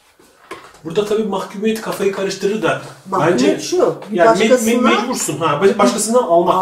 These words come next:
Speaker 2: Almak, yani
Speaker 1: Almak.
Speaker 2: almak üzerine ya da yardım almak diyelim yani bir şey. İşte şu, ne bileyim, bu kalkacak buradan. Yani ben orada yattığım zaman, e, bayağı da yatıyorsun yani aylarca. Ya bunu diyorsun ki mesela, "Ya bunu kaldırın." diyorsun mesela.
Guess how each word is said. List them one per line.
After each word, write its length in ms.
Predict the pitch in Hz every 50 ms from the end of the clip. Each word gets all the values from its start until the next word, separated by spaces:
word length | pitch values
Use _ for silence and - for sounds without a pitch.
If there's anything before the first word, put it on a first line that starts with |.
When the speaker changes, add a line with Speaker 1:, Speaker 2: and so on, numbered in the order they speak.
| 185 180
Speaker 2:
Almak, 460 | 180 196 208 202 - - - - 170
yani 160 | 165 165 175 - 143
Speaker 1:
Almak. 240 | - - 165 - 165
Speaker 2:
almak 480 | 170 165 165 170 254 330 330 - - -
üzerine 460 | 208 175 185 180 165 165 160 156 151
ya 140 | 156 175 175
da 80 | 180 185
yardım 340 | 175 165 160 165 165 302 349
almak 360 | 247 - 180 170 160 160 -
diyelim 200 | 165 160 151 151 151
yani 160 | 151 156 156
bir 40 | 180
şey. 300 | - - 196 160 - - - - _
İşte 180 | 180 - - 208
şu, 280 | 202 - - 262 - -
ne 200 | 226 254 262 202 196
bileyim, 220 | 233 277 262 220
bu 220 | - 233 240 254 254
kalkacak 560 | - 254 247 247 247 - - 302 302 302 -
buradan. 300 | 226 214 170 175 175 170
Yani 280 | 170 180 190 185 185 202
ben 280 | 208 202 185 160 - -
orada 280 | 208 214 208 202 214
yattığım 460 | 208 208 202 202 - - 247 240 226
zaman, 360 | 208 185 185 190 226 269 269 - - _ _ _
e, 420 | - 139 170 185 185 - - - -
bayağı 320 | 170 165 160 139 139 143
da 80 | 226 254
yatıyorsun 460 | 302 302 302 - 381 381 - - 330
yani 260 | 269 233 214 202 185
aylarca. 480 | 180 180 170 165 165 160 156 147 151 147 143 - - _ _ _ -
Ya 160 | 226 220 - 208
bunu 280 | 226 240 262 220 208 - 208 208
diyorsun 260 | 269 339 330 - -
ki 80 | -
mesela, 280 | 202 190 185 - 190 190
"Ya 200 | 208 214 202 214
bunu 120 | 226 214
kaldırın." 540 | 214 - 214 214 220 220 226 185 175 160 - - _ _ _ - - _ _ -
diyorsun 300 | 170 151 139 - 151 131
mesela. 240 | 131 123 - -